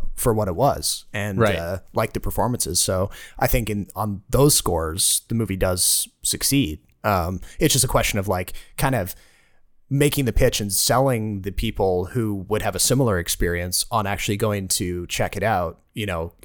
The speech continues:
Speaker 1: e-, especially if the, the name Charlie's Angels doesn't really, you know, trigger any nostalgia or anything for them.
Speaker 2: Right,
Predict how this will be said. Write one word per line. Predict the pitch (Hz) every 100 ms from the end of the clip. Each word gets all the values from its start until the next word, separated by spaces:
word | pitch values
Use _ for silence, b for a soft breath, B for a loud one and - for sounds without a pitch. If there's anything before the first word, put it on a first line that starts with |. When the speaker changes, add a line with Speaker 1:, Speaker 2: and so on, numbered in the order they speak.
| 90
Speaker 1:
e-, | 104 -
especially | - - 107 87 85
if | -
the, | 90 85 85 78 B B
the | 120
name | 107 110 104
Charlie's | - 90 87
Angels | 104 95 90
doesn't | 92 98 76
really, | 90 90 80 82 85 - _ _
you | -
know, | 78
trigger | 78 - 107 95
any | 90 82
nostalgia | 82 90 85 80 80
or | 78
anything | 78 71 67
for | - 80
them. | 110
Speaker 2:
Right, | 101 80